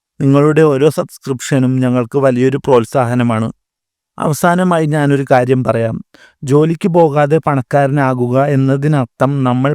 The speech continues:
പണത്തിന് വേണ്ടി ജോലി ചെയ്യേണ്ടതില്ല എന്നാണ്. പകരം നമ്മളുടെ പണം നമുക്ക് വേണ്ടി ജോലി ചെയ്യണം. അത് തുടങ്ങേണ്ടത് ഇന്നാണ്, ഈ നിമിഷമാണ്. ഒരു ചെറിയ പാസീവ് ഇൻകം മാർഗം ഇന്ന് തന്നെ കണ്ടെത്തുക.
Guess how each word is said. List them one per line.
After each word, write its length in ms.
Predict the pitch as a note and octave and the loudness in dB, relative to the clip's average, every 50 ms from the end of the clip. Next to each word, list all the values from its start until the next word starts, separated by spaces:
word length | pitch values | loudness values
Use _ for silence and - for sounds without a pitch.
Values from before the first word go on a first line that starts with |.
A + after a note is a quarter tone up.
| - _ | -4 _
പണത്തിന് 400 | C#3+ C3+ C3 B2+ - - E3+ E3 | -4 -4 -4 -4 -4 -4 -4 -2
വേണ്ടി 260 | E3 D#3+ D3 D3 D3 | 0 0 0 0 0
ജോലി 360 | C#3+ C3 C#3 C3+ C3 C3 C#3 C#3+ | 0 0 0 0 2 0 0 -2
ചെയ്യേണ്ടതില്ല 840 | - D3 C#3 C#3 C#3 C#3 C3 C3+ C3+ C3+ C3 C3 C3 C#3 C#3+ - - | -4 -4 -4 -2 -2 0 0 0 0 0 -2 -2 -2 -2 -4 -4 -4
എന്നാണ്. 460 | - C#3 C3 B2+ B2 A#2+ A#2+ A#2 - - - _ _ _ _ _ _ _ - | -2 -2 0 0 0 -2 -2 -4 -6 -8 -12 _ _ _ _ _ _ _ -6
പകരം 400 | D#3 C#3 C#3 C#3+ D3 D#3+ E3+ E3+ | -4 -2 -2 0 0 2 2 2
നമ്മളുടെ 520 | D#3 C3+ B2+ C3 C3+ C3+ C#3 C#3+ C3+ D#3 | 2 2 0 2 0 0 0 0 -2 -2
പണം 400 | D#3+ - - C#3 C3 C3 C#3+ D3 | -2 -2 0 0 0 0 0 0
നമുക്ക് 380 | C#3 C3 C3 C3+ A#2+ - - D3+ | 0 0 0 -2 -4 -4 -4 -2
വേണ്ടി 260 | D3 D3 C#3 C3+ C3 | 0 0 0 0 -2
ജോലി 320 | C3+ B2+ C3+ C3 C3 B2+ B2 | -2 0 0 0 0 -2 -4
ചെയ്യണം. 420 | B2 B2 A#2+ A#2 A2+ A2+ A#2 D3+ - _ _ _ _ _ _ - | -4 -4 -4 -4 -4 -4 -6 -6 -10 _ _ _ _ _ _ -6
അത് 180 | E3 D#3+ F3 | -2 -2 -2
തുടങ്ങേണ്ടത് 720 | D#3 - E3+ D3 C#3+ C#3+ D3 D3+ D#3 D#3+ D3+ C3+ B2+ B2 C#3 | 0 0 0 0 0 0 0 0 0 0 0 0 0 0 0
ഇന്നാണ്, 540 | D#3 D3 C#3 C3+ C3+ C3 B2 A#2 A#2 - - - - _ _ _ _ _ | 0 2 2 2 2 2 0 0 -2 -4 -6 -10 -16 _ _ _ _ _
ഈ 100 | D#3+ D#3 | -4 0
നിമിഷമാണ്. 720 | F3 F3+ F3 E3 D#3 C#3+ - - D3 C#3+ C3 B2 A#2 A2+ - - _ _ _ _ _ _ - | 2 4 4 4 2 0 0 -2 -2 0 0 -2 -2 -4 -6 -10 _ _ _ _ _ _ -6
ഒരു 160 | - D3+ D3 | -4 -4 -4
ചെറിയ 420 | C3+ - D#3+ D#3 C#3+ C3+ D#3 E3 F3+ | -4 -2 0 0 0 2 0 0 0
പാസീവ് 500 | D#3+ - D#3+ D3+ C#3 - - E3+ D#3+ D#3+ | 0 0 -2 -2 -2 -2 -2 0 0 2
ഇൻകം 400 | D#3 D3 C3 - D3+ D3 D3 D3 | 0 0 0 0 0 0 2 2
മാർഗം 460 | C3 B2 B2 A#2+ A#2+ C3 D3 D#3+ D#3+ | 0 0 -2 -4 -4 -4 -4 -2 -2
ഇന്ന് 340 | C#3+ C3+ C#3 D3+ D3 D3+ C#3+ | 0 0 0 0 0 0 0
തന്നെ 180 | C3+ C3+ C3+ | 0 0 -2
കണ്ടെത്തുക. 680 | C3 D3 C#3 B2+ A#2+ A#2 A2+ - C#3+ A#2+ A#2 B2 C#3+ C3+ | -2 -2 -2 0 -2 -2 -4 -6 -6 -6 -6 -8 -10 -12